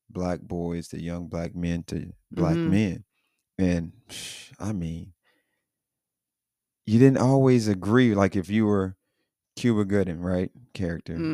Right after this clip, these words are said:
Speaker 1: you're like,
Speaker 2: Mm-hmm.
Speaker 1: you didn't always agree with what he was saying in that moment,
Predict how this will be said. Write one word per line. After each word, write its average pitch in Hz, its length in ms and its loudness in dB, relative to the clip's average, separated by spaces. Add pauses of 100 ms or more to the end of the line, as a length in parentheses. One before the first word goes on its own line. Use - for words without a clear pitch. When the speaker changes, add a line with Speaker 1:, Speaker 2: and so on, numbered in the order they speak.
Speaker 1:
you're 104 180 2
like, 95 160 0
Speaker 2:
Mm-hmm. - 20 -8
Speaker 1:
you 151 80 6
didn't 165 180 2
always 123 400 4
agree 98 380 2
with 98 160 0
what 90 200 -2
he 98 80 -6
was 85 200 -8
saying 92 460 -8
in 92 160 -6
that 92 180 -4
moment, 107 460 -6